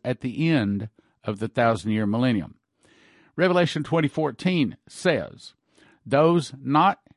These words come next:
in the book of life get soul death." In other words, if they have not received Jesus, they get soul death.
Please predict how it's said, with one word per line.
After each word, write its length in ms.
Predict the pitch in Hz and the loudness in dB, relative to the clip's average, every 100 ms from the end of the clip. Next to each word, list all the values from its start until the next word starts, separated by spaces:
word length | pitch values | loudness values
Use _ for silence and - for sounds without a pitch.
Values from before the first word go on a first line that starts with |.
| _ | _
in 140 | - 147 | -2 0
the 80 | |
book 200 | 143 151 | 0 -2
of 120 | 135 120 | -2 0
life 540 | 131 101 117 - - _ _ _ _ _ _ _ _ _ _ - | 2 2 -2 -8 -18 _ _ _ _ _ _ _ _ _ _ -2
get 180 | 180 | -2
soul 280 | 120 214 214 | 2 4 6
death." 400 | 131 92 - - - _ _ _ _ _ - | 4 -2 -10 -20 -20 _ _ _ _ _ -4
In 120 | 170 | 0
other 100 | 175 | 0
words, 240 | 127 147 123 | 0 0 -2
if 140 | 127 | 0
they 340 | 151 147 143 135 - | 2 4 2 -2 -6
have 120 | 117 | -2
not 160 | 156 170 | 0 2
received 360 | 135 113 147 120 | 0 2 2 4
Jesus, 480 | 175 190 151 165 | 2 2 0 -6
they 140 | - 175 | -4 -2
get 180 | 196 175 | 0 0
soul 300 | 208 220 190 | 4 4 2
death. 400 | 95 101 - | -2 -8 -18